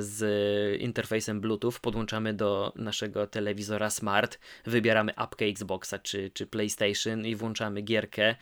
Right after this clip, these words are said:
E, tym bardziej w naszych polskich warunkach raczej pod względem prędkości, możliwości, stabilności łączy internetowych nie mamy na co narzekać, e, co też udowadnia ją, e, premiery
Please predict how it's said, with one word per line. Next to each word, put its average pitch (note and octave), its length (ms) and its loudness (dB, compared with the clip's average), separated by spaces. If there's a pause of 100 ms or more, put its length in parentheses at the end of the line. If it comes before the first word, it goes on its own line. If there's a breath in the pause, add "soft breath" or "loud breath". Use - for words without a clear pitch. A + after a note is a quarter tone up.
(320 loud breath)
E, G#2+ 180 2
tym C3+ 160 4
bardziej A2+ 260 6
w A2+ 40 0
naszych A2+ 240 -2
polskich A2+ 420 0
warunkach A2 420 0
raczej A2 260 0
pod G#2+ 180 -8
względem A2 440 -2
prędkości, A2+ 580 -2
możliwości, G#2 560 -4
stabilności A2 640 -4
łączy A2+ 260 -4
internetowych G#2+ 560 -4
nie A#2 120 -2
mamy A#2 220 0
na A#2 240 0
co A#2 120 -6
narzekać, A2+ 600 0 (520 loud breath)
e, A#2+ 540 4 (500)
co B2+ 140 2
też - 500 6
udowadnia G#2 880 2 (280 loud breath)
ją, G#2 580 2
e, G#2 540 2
premiery G#2+ 500 2